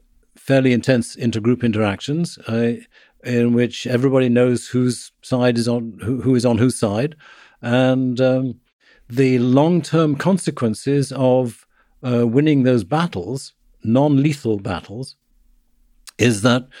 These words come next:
the dominants, uh, get access to larger areas of land, um, more safety and so on, uh, with, chances are, um, better, uh,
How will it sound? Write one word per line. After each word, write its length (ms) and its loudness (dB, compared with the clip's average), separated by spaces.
the 100 -4
dominants, 640 0
uh, 260 -2
get 140 2
access 520 -2
to 560 0
larger 400 2
areas 380 2
of 80 -4
land, 520 0
um, 760 -2
more 240 -2
safety 540 -2
and 120 -2
so 200 0
on, 260 -2
uh, 260 0
with, 460 -2
chances 380 0
are, 280 2
um, 520 -2
better, 320 2
uh, 380 -4